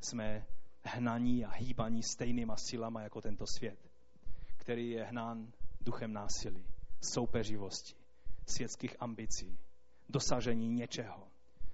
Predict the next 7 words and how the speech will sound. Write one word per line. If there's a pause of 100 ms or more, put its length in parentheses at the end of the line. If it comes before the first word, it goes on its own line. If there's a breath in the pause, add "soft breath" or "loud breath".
(260 loud breath)
nějakých,
nějakých
snobských (200)
představ
a, (300 loud breath)
a
snahu,